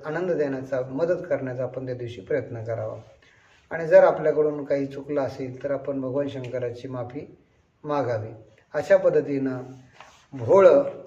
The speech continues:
आणि सर्वांना प्रसन्न होणारं दैवत म्हणजे भगवान शंकर, त्यांची आपण पूजा, पारायण, उपासना करण्याचा हा श्रावण महिना.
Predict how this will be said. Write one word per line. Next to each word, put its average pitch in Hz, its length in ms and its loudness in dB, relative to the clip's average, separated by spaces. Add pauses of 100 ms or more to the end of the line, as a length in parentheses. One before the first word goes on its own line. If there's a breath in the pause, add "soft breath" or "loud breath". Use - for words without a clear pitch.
(180)
आणि 139 440 0 (240)
सर्वांना 185 520 8
प्रसन्न 156 500 -2
होणारं 131 460 -4
दैवत 139 300 4 (100)
म्हणजे 127 200 -10
भगवान 120 380 -4
शंकर, 139 420 -6 (720 soft breath)
त्यांची 147 340 -4
आपण 139 560 -2 (720)
पूजा, 147 320 0 (480)
पारायण, 139 560 0 (180)
उपासना 160 480 0
करण्याचा 131 520 -4
हा 120 200 -8
श्रावण 131 380 -6
महिना. 143 380 -4